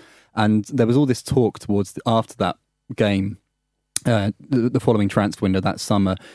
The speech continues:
that Arsenal and United wanted him, and I think he kind of lost his way a little bit, lost his focus, and we're getting on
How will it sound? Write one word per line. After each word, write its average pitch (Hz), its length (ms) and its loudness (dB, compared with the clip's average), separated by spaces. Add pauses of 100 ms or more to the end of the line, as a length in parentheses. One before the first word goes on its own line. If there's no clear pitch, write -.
(220)
that 101 100 0
Arsenal 104 480 -2
and 95 100 0
United 98 380 0
wanted - 300 -4
him, 95 140 0
and 95 80 0
I 87 40 -2
think - 420 -4
he 95 220 -2
kind 110 200 -2
of 101 80 -2
lost 104 300 0
his 92 120 -6
way 98 180 2
a 98 40 0
little 95 160 -2
bit, 95 140 -4
lost 104 220 -4
his - 100 -8
focus, 98 460 -2
and 92 140 0 (420)
we're 110 80 -4
getting 95 220 0
on 95 320 2